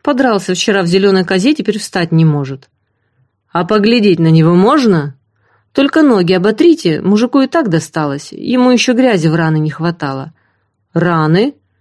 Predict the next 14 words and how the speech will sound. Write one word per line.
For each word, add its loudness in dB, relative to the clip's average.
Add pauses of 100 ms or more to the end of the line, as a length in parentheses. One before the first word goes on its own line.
(280)
сделал 0
стойку -2
второй -2
стражник. -6 (1000)
"Его 4
бутылкой 2
по -2
башке -2
огрели 0
и, 0
по-моему, 2
об -2
забор 0
потрепали. -4